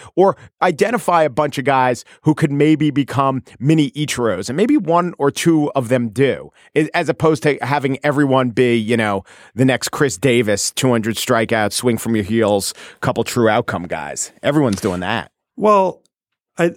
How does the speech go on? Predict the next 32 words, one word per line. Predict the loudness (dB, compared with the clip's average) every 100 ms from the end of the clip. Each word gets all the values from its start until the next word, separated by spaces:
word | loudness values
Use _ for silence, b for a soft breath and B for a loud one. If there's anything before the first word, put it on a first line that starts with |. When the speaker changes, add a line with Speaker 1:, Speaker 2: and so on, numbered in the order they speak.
| -2
Speaker 2:
I |
think | 0 2
we | 2 2
should | 2 2
also | 2 2 2
acknowledge | 2 0 0 2 2 -2 -4
the | -4
fact | -2 -2 -4 -2
that | -2
when | 0 -2
he | -2
came | -2 -2 0
over, | 0 0 0 -2 -4 b b b b b
there | 0
was | 2
a | 0
huge | -2 2 4 4
amount | 2 0 -2
of |
skepticism | -4 -2 -2 -2 -4 -4 -2 -2 -4 -6 -12 b b b b b
about | -4 -2 0 0 0 -4 -12
whether | -6 0 0 2 2 2 2 -2 -8
he | -4 0
would | 0
succeed | -4 -2 2 4 4 2 -2 -16 b b -4
in | -2
baseball, | 0 -2 0 0 2 2 -2
and | -4 -6
he | -2 2
was | 2 4 2 2 0 -4
kind | -4
of | -4